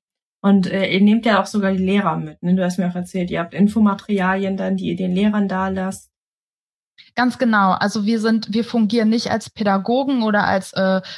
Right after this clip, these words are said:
Speaker 2: Psychologen, die dann noch nachbereiten und den Kindern immer zur Verfügung stehen, sondern da gibt's dann einfach Flyer, die wir reichen, Nummern, die es gibt, wo die Kinder anrufen können. Also das, diese Aufgabe geben wir dann sozusagen auch wieder ab,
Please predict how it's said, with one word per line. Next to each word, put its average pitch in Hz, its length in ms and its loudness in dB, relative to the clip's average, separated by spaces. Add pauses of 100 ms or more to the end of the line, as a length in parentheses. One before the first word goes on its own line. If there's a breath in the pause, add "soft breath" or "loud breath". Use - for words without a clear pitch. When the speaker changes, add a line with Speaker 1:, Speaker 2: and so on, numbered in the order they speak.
(100)
Speaker 2:
Psychologen, 254 760 -2
die 233 100 -2
dann 220 180 2
noch 208 200 0
nachbereiten 220 720 0
und 196 300 -2
den 202 120 2
Kindern - 280 -14
immer 202 240 0
zur 196 140 -10
Verfügung 254 500 -4
stehen, 254 440 0
sondern 214 320 2
da 202 80 2
gibt's 196 240 -6
dann 196 160 0
einfach 196 440 -2 (320 loud breath)
Flyer, 220 380 2
die 208 160 0
wir 208 140 2
reichen, 196 400 2
Nummern, 214 360 4
die 202 120 0
es 196 180 -6
gibt, - 340 -10
wo 190 140 -2
die 190 120 -2
Kinder 202 300 0
anrufen 208 480 0
können. 185 440 2 (240 loud breath)
Also 190 200 -2
das, 196 360 -2
diese 208 420 0
Aufgabe 196 440 0
geben 202 260 0
wir 196 80 2
dann 190 180 4
sozusagen 185 580 0
auch 180 220 -2
wieder 185 240 0
ab, - 240 -2